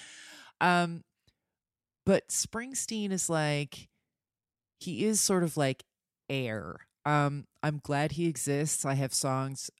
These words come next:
of his that I listen to over and over again that I love. I have other songs I can't stand, but I don't connect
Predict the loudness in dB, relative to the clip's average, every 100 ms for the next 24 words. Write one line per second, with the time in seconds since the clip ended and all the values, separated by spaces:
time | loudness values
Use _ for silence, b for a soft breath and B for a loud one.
0 | -12 -12 -8 -6 -4 -4 -4 -4 -2 0
1 | 0 -4 -10 _ -18 -6 -2 -2 -4 -4
2 | -4 -2 -4 -4 -2 -4 -4 -4 -6 -6
3 | -8 -8 -10 -8 -4 -2 -2 -4 -14 b
4 | b b b b 0 2 2 0 -2 -2
5 | -2 -4 -6 -6 -6 -6 -4 -6 -4 -4
6 | -2 -4 -6 -4 -2 -2 -4 -2 -2 -2
7 | -8 _ -10 -8 -8 -4 -2 -2 -4 -10
8 | -10